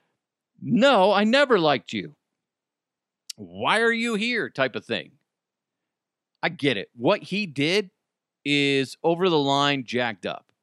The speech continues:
You should never do that. And to bring his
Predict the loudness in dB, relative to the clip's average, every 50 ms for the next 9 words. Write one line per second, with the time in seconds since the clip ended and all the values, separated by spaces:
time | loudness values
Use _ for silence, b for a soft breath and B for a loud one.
0 | _ _ _ _ _ _ _ _ _ _ -18 -14 -10 -6 -4 -2 0 2 0 0
1 | 0 -2 -6 -6 -10 -14 -14 -16 -18 -20 _ _ _ _ _ _ _ _ _ _
2 | -4 -2 -2 0 0 -2 -2 -4 _ _ _ _ _ _ _ _ _ _ _ _
3 | _ _ -4 -2 0 0 0 -2 -2 -2 -2 0 0 0 0 -2 -6 -14